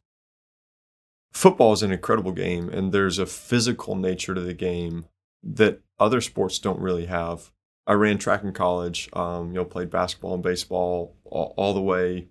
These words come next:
you know, since I was little. But there's something about football and just, again, it's the physical nature of the game, the team sport. There's a whole lot of opportunities for selflessness.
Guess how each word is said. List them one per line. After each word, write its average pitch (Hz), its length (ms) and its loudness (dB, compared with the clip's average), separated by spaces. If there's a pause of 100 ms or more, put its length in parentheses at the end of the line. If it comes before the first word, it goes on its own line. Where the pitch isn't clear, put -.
(420)
you 98 100 0
know, 90 60 4
since 95 220 -2
I 95 80 6
was 90 140 2
little. 92 480 2
But 101 140 -4
there's 104 220 4
something 107 200 0
about 92 180 0
football 90 340 -2
and 90 100 -2
just, 92 280 -2
again, 92 260 0
it's - 140 -4
the - 280 -6
physical 123 500 0
nature 92 320 -2
of 92 60 -6
the 92 60 -4
game, 90 420 -4
the 92 120 -2
team 120 440 -2
sport. 95 680 0
There's 95 220 -4
a 87 60 -6
whole 107 520 0
lot 95 220 0
of 95 80 -4
opportunities 92 480 -4
for - 100 -10
selflessness. 92 920 -2